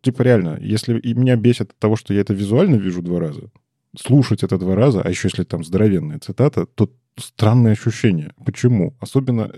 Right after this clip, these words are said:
учитывая, что блок-квот читается по-разному в разных местах, <laughs> и где-то это просто дублирование текста. Ну, странно, как будто что-то сломалось в верстке.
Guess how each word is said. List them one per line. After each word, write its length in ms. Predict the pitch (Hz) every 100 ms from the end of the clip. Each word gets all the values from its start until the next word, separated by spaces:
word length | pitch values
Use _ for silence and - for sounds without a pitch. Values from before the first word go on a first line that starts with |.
| -
учитывая, 420 | 120 123 120 98
что 180 | - 98
блок-квот 520 | 95 98 - 98 92
читается 400 | - - 87 -
по-разному 560 | - 104 104 92 87 82
в 60 |
разных 320 | 85 85 90 101
местах, 320 | 104 - 240 _ _
<laughs> 760 | - - - - - - - -
и 80 |
где-то 260 | 98 131 156
это 140 | -
просто 400 | - 104 120 -
дублирование 540 | 117 98 104 101 98 139
текста. 360 | 90 - - 147 _ _ _ _ -
Ну, 480 | - 104 107 107 90
странно, 400 | - 101 117 104
как 140 | 104
будто 200 | 101 127
что-то 240 | 117 110 -
сломалось 520 | - 107 87 82 78
в 40 |
верстке. 400 | - 76 - _